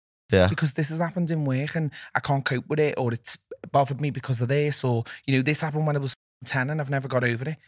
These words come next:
Speaker 2: It doesn't matter what it is. It just matters that when someone does come to you with that information, that you don't ridicule and mock them, because then you're sending them back into the box
Speaker 1: Yeah.
Speaker 2: and they won't come back out. And as a human, it's your responsibility to receive people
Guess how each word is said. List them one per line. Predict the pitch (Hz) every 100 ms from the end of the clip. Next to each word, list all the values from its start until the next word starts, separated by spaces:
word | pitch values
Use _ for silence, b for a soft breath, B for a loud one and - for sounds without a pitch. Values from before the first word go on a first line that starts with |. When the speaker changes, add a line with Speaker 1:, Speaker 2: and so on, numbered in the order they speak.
| B B
Speaker 2:
It | -
doesn't | 185 208
matter | 180 -
what | 180 151
it | 143 123
is. | 156 127 - - B B B
It | 135
just | 170 160
matters | 170 160 151
that | 147 120 _ _ _
when | 139 156 160
someone | - 160 147
does | 135 131
come | - 156
to | -
you | 160
with | 165
that | 160
information, | 160 156 160 156 151 147 B -
that | 120
you | 147
don't | 143 127 120
ridicule | 156 151 160 165 156
and | 160
mock | 156 -
them, | 160
because | 143 139 123
then | 139
you're | 139
sending | - 143 151
them | 160
back | 147 123 -
into | 156 156
the | 156
box | 156
Speaker 1:
Yeah. | 104 87 90
Speaker 2:
and |
they | 156
won't | 165 165 202
come | - 175
back | 165 202
out. | 196 190 - B B -
And | 156 151
as | 165 160
a |
human, | 151 151 160 165 208 127 - B B
it's | 135 -
your | 151 170
responsibility | 175 - 180 175 151 139 156 - 170 120 B -
to | 143
receive | 135 - 175 170 170
people | - 196 190 156 -